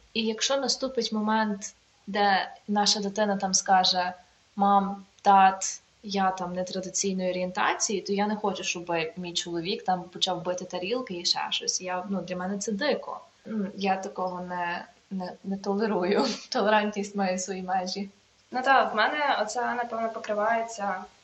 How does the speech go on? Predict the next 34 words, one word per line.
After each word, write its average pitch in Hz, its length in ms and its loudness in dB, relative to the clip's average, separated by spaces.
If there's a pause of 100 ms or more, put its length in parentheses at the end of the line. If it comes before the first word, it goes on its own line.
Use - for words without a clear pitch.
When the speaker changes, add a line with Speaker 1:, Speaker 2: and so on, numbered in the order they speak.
(120)
Speaker 2:
е, 196 340 -4
тим, - 140 -8
що 220 120 0
я 220 60 -2
говорила 208 680 0
раніше, 220 500 -4
спільними 226 460 -4
цінностями. 226 760 -6 (320)
І 208 80 -8
та, 208 240 0
і 214 80 -4
сюди 202 300 -6
входять 196 760 -4 (180)
ця 190 180 -8
толерантність, 196 1120 -4
релігійні 208 680 -6
погляди, 196 840 -4 (240)
політичні 240 720 -4
погляди, 214 580 -2
Speaker 1:
Мгм. 285 100 2
Speaker 2:
особливо 233 600 -2
зараз 202 640 -2 (280)
в 196 280 -2 (160)
нашій 185 720 -6 (120)
нестабільній 202 720 -8
Speaker 1:
Коротше, 175 140 -8
Speaker 2:
ситуації 277 320 8
Speaker 1:
якщо 240 240 8
Speaker 2:
в - 20 8
Speaker 1:
голосував 240 440 8
Speaker 2:
країні, 277 160 2
Speaker 1:
за 254 60 6
Зеленського, 285 600 6
мінус. 269 420 10